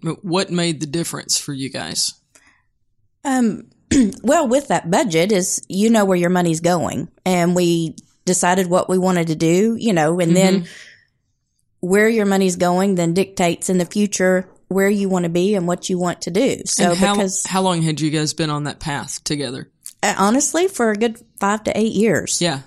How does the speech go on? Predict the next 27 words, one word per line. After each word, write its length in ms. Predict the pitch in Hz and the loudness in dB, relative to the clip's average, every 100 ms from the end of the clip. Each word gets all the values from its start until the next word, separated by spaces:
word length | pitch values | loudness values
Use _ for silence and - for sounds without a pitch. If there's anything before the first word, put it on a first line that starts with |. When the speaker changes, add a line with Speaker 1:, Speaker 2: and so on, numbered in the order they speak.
| _ _ | _ _
Speaker 2:
And, 400 | 196 190 190 196 | 0 2 2 0
you 100 | 440 | 0
know, 120 | 226 | 0
we 120 | 196 208 | 2 2
believe 300 | 208 208 220 | 2 2 2
in 80 | 214 | 2
the 80 | |
Dave 240 | 190 196 196 | 2 2 2
Ramsey, 480 | 190 202 190 196 220 | 2 2 2 0 0
so 240 | - 175 | -2 0
we 160 | 185 202 | 0 0
had 120 | 185 | 0
worked 260 | 185 190 - | 0 -2 -2
through 260 | 196 196 - | -2 -2 -4
s-, 140 | - - | -8 -2
lots 300 | 185 185 202 | 0 0 -2
of 80 | 185 | -2
the 100 | 185 | -2
steps 440 | - 185 185 - | 0 -2 -2 -4
in 100 | 185 | -2
the 60 | 180 | 0
Dave 240 | 180 180 | 0 0
Ramsey 320 | 180 180 175 | 0 0 0
process 640 | 175 170 170 - 156 185 185 | -2 -2 -2 0 2 2 2
Speaker 1:
Mm-hmm. 140 | 185 190 - - - _ _ _ | -2 -6 -14 -20 -20 _ _ _
Speaker 2:
and, 500 | 196 202 202 202 202 | -2 2 2 2 2
um, 340 | 196 185 190 | 2 2 0